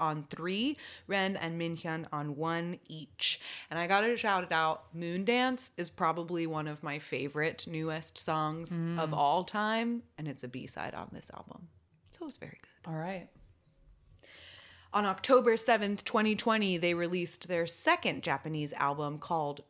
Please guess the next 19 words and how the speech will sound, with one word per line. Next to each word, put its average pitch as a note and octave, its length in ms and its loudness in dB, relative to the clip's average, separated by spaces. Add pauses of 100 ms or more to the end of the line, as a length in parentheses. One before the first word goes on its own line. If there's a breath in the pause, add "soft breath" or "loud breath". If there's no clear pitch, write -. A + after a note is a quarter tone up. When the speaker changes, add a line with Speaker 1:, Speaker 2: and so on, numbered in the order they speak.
Speaker 1:
Drive. D3 720 0 (400 loud breath)
This D#4+ 400 4
album F#3+ 340 6
had G3 220 2
fourteen A3 840 2
tracks D3 420 0
of A3+ 100 2
it, B3 380 4
but F#3+ 300 2 (420)
all C4 320 6
of F4 140 0
them F4 280 8 (120)
appeared A#3+ 880 4
to A#3 100 4
be G3 220 0
previously F#3+ 800 2
released D#3+ 600 -4
Korean D#3 540 0
songs, C4 580 2